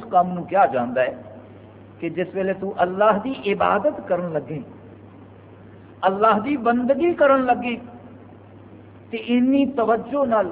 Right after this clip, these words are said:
اینے دھیان نال، اینے اچھے طریقے نال، اینی احتیاط نال او کام کریں، کانک تراہ، جس طرح تو اپنے سامنے اپنے رب نو دیکھ رہے ہیں،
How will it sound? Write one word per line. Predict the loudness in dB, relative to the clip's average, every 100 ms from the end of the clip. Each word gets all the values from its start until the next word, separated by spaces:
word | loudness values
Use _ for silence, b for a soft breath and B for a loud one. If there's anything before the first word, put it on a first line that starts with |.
| -4
اینے | -4 -2 0 0
دھیان | -2 -4 -2 -2 2
نال، | 4 2 0
اینے | -6 -6 -4 -4
اچھے | -4 -6 -4 -2 0
طریقے | 0 0 -2 -2 0
نال، | 4 4 2 -6 -16 -20 -12
اینی | -6 -4 -4 -2 0
احتیاط | 0 -2 0 4 6 4 2
نال | -2 0
او | 0 2
کام | 2 0
کریں، | 0 -4 -4 -10 -18 -20 -20 -20 -20 -20 -20 -20 -20 -2
کانک | 0 4 2 4 2 2 2 2 2
تراہ، | 2 6 6 6 6 4 4 2 -4
جس | -6 -4
طرح | -6 -4
تو | -2
اپنے | -2 -2 -8 -4
سامنے | -2 -2 -2 -2
اپنے | -2 -4 -4
رب | 0 -2 -2
نو | -6
دیکھ | -2 -2 -2
رہے | -6
ہیں، | -6 -8